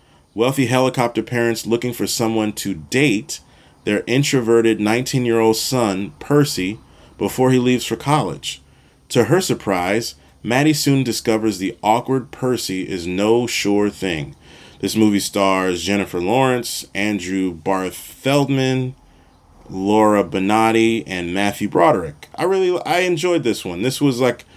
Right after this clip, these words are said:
this was a movie, uh, that was, this director, Gene Stupinski, directed Good Boys, um, which was one of the most recent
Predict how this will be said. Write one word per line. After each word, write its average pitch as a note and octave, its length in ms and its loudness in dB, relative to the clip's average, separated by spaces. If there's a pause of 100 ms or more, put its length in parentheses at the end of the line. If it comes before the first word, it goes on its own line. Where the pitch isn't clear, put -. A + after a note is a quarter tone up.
(360)
this D3 300 -2
was C#3 120 0
a D3 60 2
movie, C3 600 0 (120)
uh, G#2 260 2
that G2+ 220 0
was, F#2 240 -4 (140)
this G#2+ 180 -2
director, A2 560 0
Gene A#2 320 0
Stupinski, A#2+ 1160 -2 (1080)
directed G#2+ 800 0 (120)
Good G#3 180 2
Boys, E2+ 580 -2 (560)
um, G2+ 920 0
which A2 240 2
was G#2 160 -2
one A#2 200 2
of A#2+ 60 0
the A#2 60 2
most A#2+ 340 2
recent G2+ 600 -2